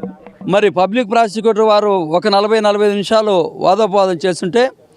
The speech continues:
మరి ఇక్కడ ఈయన తరపున చేసినటువంటి సుధాకర్ రెడ్డి గారు సారు రెండు గంటల పైన వారు అక్కడ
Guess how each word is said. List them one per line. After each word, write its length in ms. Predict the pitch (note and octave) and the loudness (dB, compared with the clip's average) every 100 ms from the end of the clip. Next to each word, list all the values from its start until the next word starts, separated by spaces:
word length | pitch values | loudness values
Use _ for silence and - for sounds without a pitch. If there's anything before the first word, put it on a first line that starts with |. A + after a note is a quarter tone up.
| _ _ _ | _ _ _
మరి 480 | D#3 F#3+ G#3+ F#3 A2 - _ _ - - | 0 2 4 2 -2 -12 _ _ -20 -4
ఇక్కడ 280 | F#3+ - B3 | -2 2 2
ఈయన 440 | A3 E3+ F#3+ B3 | 2 0 0 0
తరపున 640 | A3+ A3 A3+ A#3 A3 G3+ G#3 G#3 | 0 -2 0 0 2 0 -2 -2
చేసినటువంటి 680 | G3 A3 F#3+ G#3 F3 G3+ | -2 -2 0 -2 2 0
సుధాకర్ 500 | D3+ F#3+ A3 G#3 G#3+ | 0 0 2 2 -2
రెడ్డి 240 | F3+ F#3 F#3+ | -2 0 2
గారు 400 | G3 F3+ C#3 - _ - _ _ | 2 2 -2 -6 _ -20 _ _
సారు 460 | F#3 G3+ G3 C3+ - _ _ _ _ C3+ | 0 2 2 -2 -8 _ _ _ _ -2
రెండు 240 | F#3 A3+ | 2 2
గంటల 240 | B3+ B3+ B3 | 2 0 -2
పైన 320 | A3+ A3 A3 F#3 F3 E3 | 0 0 2 2 0 -4
వారు 380 | D3 D#3+ G3 F#3+ | -8 0 2 2
అక్కడ 420 | F3 F#3 E3 | 0 2 2